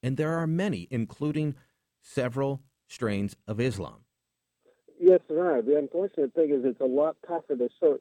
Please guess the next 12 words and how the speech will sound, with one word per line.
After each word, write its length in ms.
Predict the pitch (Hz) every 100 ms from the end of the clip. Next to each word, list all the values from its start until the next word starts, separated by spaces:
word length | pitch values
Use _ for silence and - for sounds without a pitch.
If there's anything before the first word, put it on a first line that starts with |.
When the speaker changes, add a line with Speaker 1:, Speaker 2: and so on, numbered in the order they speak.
| 123
Speaker 2:
those 320 | 135 127 113
out. 220 | 123 101 _ _ _ _ _ _ _ _ _ -
Speaker 1:
This 200 | 104 98
is 100 | 104
true. 280 | - 92 67 _ -
All 80 | 110
right, 240 | 110 -
Chris, 260 | - 120 -
thanks 240 | 117 110
for 100 | 113
the 80 | 98
call. 320 | 117 107